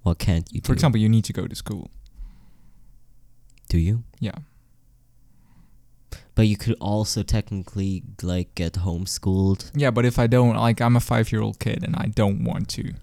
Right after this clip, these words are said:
Speaker 1: Well, okay, but then it's like, <laughs> there's a reason why you have to go to school, because nobody really wants to. But you still need to learn how to read and shit.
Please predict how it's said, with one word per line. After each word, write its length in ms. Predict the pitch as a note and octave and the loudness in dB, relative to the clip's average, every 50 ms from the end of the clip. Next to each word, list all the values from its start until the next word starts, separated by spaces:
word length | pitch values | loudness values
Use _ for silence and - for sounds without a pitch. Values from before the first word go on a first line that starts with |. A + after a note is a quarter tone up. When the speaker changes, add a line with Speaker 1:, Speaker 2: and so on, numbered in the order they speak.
| - - - - - - - - - - | -16 -20 -20 -20 -20 -20 -20 -20 -14 -4
Speaker 1:
Well, 200 | - G2 G2+ - - | 0 2 2 2 2
okay, 380 | F#2+ - - - A#2+ A2+ F#2 E2 | 0 0 2 4 4 4 4 4
but 220 | - F2+ - - | 2 0 0 2
then 180 | G#2+ G2+ G2 F2+ | 2 2 4 2
it's 240 | G2+ F2+ - - | 2 0 0 2
like, 240 | - A2 G#2 G2+ - - | 4 6 6 6 4 2
<laughs> 140 | - A#2 | 2 4
there's 340 | C3+ C3 A2+ C#3 B2 - - | 6 6 6 6 6 6 4
a 60 | G#2+ | 4
reason 500 | G#2+ A2 A2+ B2 B2 B2+ A2 A2+ A2 G2+ G#2+ | 6 8 8 8 8 8 8 6 6 6 8
why 140 | A2 G#2 G#2+ | 8 8 8
you 120 | - B2 | 8 6
have 240 | G#2 - F#2+ G#2 - - | 6 6 6 4 2 2
to 80 | B2 | 0
go 200 | G#2 - A2 G#2 | 4 4 4 4
to 180 | - G#2+ G#2 G#2+ | 4 2 -2 -8
school, 320 | - - - A2+ A2 G2+ | -6 -4 -2 -2 0 -2
because 300 | F#2 G2 F#2 - G2+ F#2 | -2 -6 -8 -10 -8 -4
nobody 420 | G#2 G#2+ G#2+ A2 G#2 G#2+ G#2 G2+ G2 | -2 0 0 2 2 4 2 2 2
really 300 | - G2 G2 F#2 F#2+ F2+ | 0 -2 -2 0 -2 -2
wants 520 | F2 E2+ F2 F2+ G2 G#2 A2 - - - - | -2 0 2 2 4 2 2 0 -4 -8 -6
to. 220 | F2 D#2+ E2+ G2 - - - - - - - - - - - - | -6 -4 -4 -6 -8 -12 -14 -14 -14 -16 -18 -20 -20 -20 -20 -12
But 260 | - G2+ F#2+ E2 - - - - - - | -8 -6 -6 -6 -6 -8 -14 -18 -18 -12
you 140 | - G2 F#2+ | -8 -8 -6
still 500 | - - - - - G#2+ G2+ G2+ G2+ G2+ | -6 -8 -6 -2 2 2 4 6 6 6
need 180 | G2+ G2 F#2+ - | 4 4 2 2
to 120 | - G2 | 2 2
learn 220 | G2+ G2 G2 G2 | 2 4 4 4
how 100 | G2 G2 | 4 4
to 180 | F2+ - - F#2 | 2 0 0 -2
read 360 | E2 E2 E2+ F#2+ G#2 G#2+ - | 0 2 4 4 4 4 2
and 120 | F2 E2+ D#2+ | 0 -4 -4
shit. 340 | - - - - - - | -4 -4 -2 0 0 -2